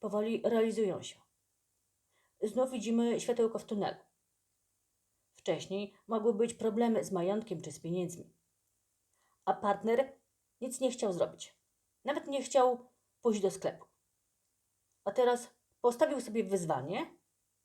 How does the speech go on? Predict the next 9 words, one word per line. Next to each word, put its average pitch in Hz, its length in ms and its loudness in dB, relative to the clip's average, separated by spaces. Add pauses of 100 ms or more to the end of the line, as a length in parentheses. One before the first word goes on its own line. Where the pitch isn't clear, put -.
(580)
i - 80 -14
poszedł 254 400 4
do 233 280 2
mojego 233 400 2
ulubionego 220 640 2
dyskontu 151 520 -10 (840)
i - 120 -10
kupił 147 220 -10
Biedronkę. 180 540 -2